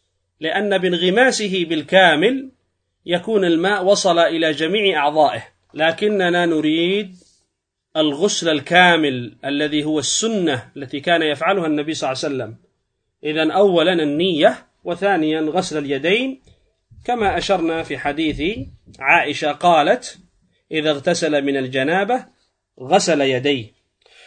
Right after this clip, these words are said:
وحديث ميمونة أشارت إلى ذلك، قالت: "وضع رسول الله صلى الله عليه وسلم وضوء الجنابة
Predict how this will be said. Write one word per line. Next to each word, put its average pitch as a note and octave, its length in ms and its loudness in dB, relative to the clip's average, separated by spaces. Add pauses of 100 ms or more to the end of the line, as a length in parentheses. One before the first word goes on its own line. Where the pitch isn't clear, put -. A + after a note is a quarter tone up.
(160)
وحديث A3+ 480 0
ميمونة C4 520 0
أشارت B3+ 380 4
إلى F#3+ 140 2
ذلك، D#3+ 500 0 (200)
قالت: A3+ 360 4
"وضع A#3+ 420 4
رسول G3 340 0
الله G3 260 2
صلى F3 280 -2
الله F3 360 0
عليه D#3+ 320 -2
وسلم D#3 560 -2
وضوء D3+ 340 0
الجنابة F3 600 -2